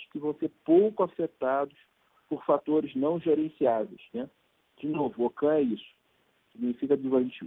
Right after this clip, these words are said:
focar em investir no simples e essencial, que tentar cortar o mínimo possível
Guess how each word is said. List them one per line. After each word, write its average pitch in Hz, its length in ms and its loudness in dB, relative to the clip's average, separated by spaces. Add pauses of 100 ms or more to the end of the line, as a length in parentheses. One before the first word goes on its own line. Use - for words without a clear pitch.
(160)
focar 135 380 4
em 151 60 0
investir 135 400 -2
no 123 120 -4
simples 143 460 -6
e 135 60 0
essencial, 135 680 2 (760)
que - 140 -4 (560)
tentar 147 360 10
cortar 170 340 8
o 165 60 10
mínimo 175 320 4
possível 170 640 2